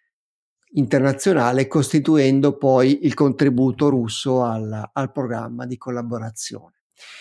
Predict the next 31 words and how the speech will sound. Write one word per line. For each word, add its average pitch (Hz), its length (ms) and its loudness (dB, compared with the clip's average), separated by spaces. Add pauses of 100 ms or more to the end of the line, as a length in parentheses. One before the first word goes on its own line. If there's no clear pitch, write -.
(460)
E 208 220 2
nonno 180 340 4
Apollo 214 480 2
vorrebbe 151 460 4
concludere 170 680 0
con 139 140 0
uno 170 220 2
dei 135 180 2
suoi, 139 680 0
eh, 127 360 -4
momenti, 147 760 0
caramba 139 560 0
che 135 140 -10
sorpresa, 139 680 0
perché 131 360 0
vi 135 120 2
ho - 20 4
detto 160 320 2
che 139 140 0
la 135 100 2
missione 139 560 0 (300)
Soyuz 160 680 0
T 165 200 0
M 156 180 2
trenta, 165 540 2
comandata 135 1040 -2 (340)
da 147 160 -2
Sergei 147 560 0
Zaliotin, 143 840 2 (400)
è 143 100 -6
stata, 147 600 0